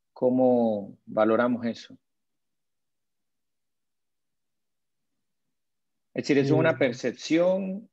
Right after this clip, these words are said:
Speaker 1: es una evaluación subjetiva, es una evaluación objetiva?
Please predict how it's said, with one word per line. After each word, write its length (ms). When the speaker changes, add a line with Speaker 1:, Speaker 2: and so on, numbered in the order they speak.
Speaker 1:
es 200
una 160
evaluación 460
subjetiva, 1080
es 160
una 200
evaluación 420
objetiva? 1000